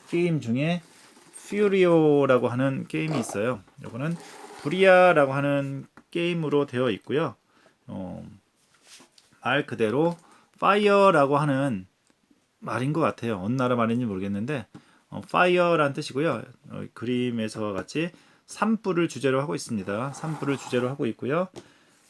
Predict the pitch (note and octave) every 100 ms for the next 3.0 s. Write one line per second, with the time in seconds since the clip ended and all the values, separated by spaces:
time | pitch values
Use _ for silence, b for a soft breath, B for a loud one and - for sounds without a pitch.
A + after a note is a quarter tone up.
0 | _ - G#2+ G#2+ A2 - G3 G#3 D3 B2
1 | F3+ - D#3 D3 C#3+ C#3+ C#3+ C3+ - -
2 | G3 F#3+ E3+ - G#3+ F#3 C3+ - A#2+ C3